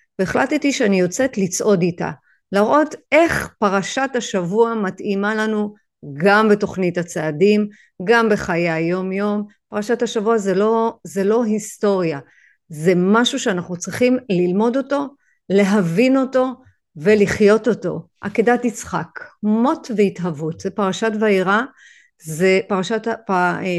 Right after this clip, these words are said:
פרשת השבוע הרביעית בספר בראשית. אז מהי פרשת השבוע? כולם לומדים פרשת השבוע, ואני לא יודעת אם באמת אנחנו מבינים בכלל מה זאת פרשת השבוע. פרשת השבוע, במסורת היהודית,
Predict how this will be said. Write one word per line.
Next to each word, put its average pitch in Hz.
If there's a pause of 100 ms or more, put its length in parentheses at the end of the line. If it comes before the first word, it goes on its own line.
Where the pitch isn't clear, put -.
פרשת 190
השבוע 185
הרביעית 165
בספר 170
בראשית. 156 (540)
אז 208
מהי 294
פרשת 302
השבוע? 247
כולם 294
לומדים 262
פרשת 247
השבוע, 233
ואני 226
לא 359
יודעת 294
אם 269
באמת 226
אנחנו 247
מבינים 190
בכלל 196 (140)
מה 190
זאת 190
פרשת 160
השבוע. 151 (560)
פרשת 196
השבוע, 185
במסורת 185
היהודית, 190